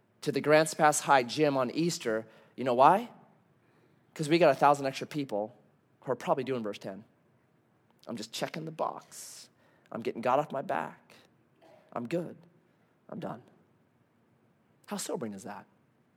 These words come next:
"What are you saying, Matt? We shouldn't go to church? Church attendance is bad? I mean, what are you saying?"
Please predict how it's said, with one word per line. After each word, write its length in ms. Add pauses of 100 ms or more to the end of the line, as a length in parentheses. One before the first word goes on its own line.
(2250)
"What 140
are 20
you 60
saying, 360
Matt? 300 (360)
We 100
shouldn't 340
go 100
to 80
church? 560 (800)
Church 180
attendance 340
is 140
bad? 320 (240)
I 20
mean, 120
what 100
are 40
you 120
saying?" 500